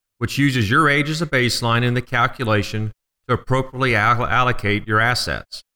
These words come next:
Most of my clients find this report extremely helpful. And while you're there, you can also request more information or even set up a, a complimentary meeting with, with me as well. And together we can help build a retirement plan to help fit your unique circumstance.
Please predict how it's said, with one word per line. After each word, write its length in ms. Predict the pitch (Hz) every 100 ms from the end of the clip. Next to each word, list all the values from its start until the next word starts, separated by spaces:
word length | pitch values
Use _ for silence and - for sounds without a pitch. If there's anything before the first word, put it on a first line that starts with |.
| -
Most 180 | 139 139
of 60 |
my 120 | 143
clients 500 | 147 139 139 143 143
find 240 | - 123 131
this 220 | 123 - _ -
report 480 | 131 117 135 123 120
extremely 480 | 113 - 127 123 127
helpful. 440 | 120 107 113 117 - _ _ _ -
And 100 | 104
while 140 | 127
you're 160 | 143 160
there, 280 | 135 127 139
you 120 | 131
can 100 | 120
also 260 | 131 - 139
request 500 | 127 - 127 - 123
more 120 | 120
information 560 | - 135 117 117 123
or 200 | 120 131
even 200 | 143 147
set 260 | 139 151 143
up 180 | 143 143
a, 180 | 131 -
a 140 | - 113
complimentary 720 | 147 135 139 135 127 131 131
meeting 280 | 123 113 110
with, 140 | 110 - -
with 180 | 110 117
me 180 | 117
as 120 | 127 123
well. 340 | 107 98 104 _ _ _ _ -
And 100 | 95
together 400 | 110 123 135 131
we 120 | 131
can 120 | 117
help 240 | 123 110
build 200 | 117 117
a 60 | 113
retirement 640 | 107 - 135 147 110 -
plan 400 | - 104 101 101
to 60 | 95
help 200 | 113 110 _ -
fit 220 | 117 - -
your 160 | 110
unique 360 | 104 101 101 -
circumstance. 580 | 101 92 87 - -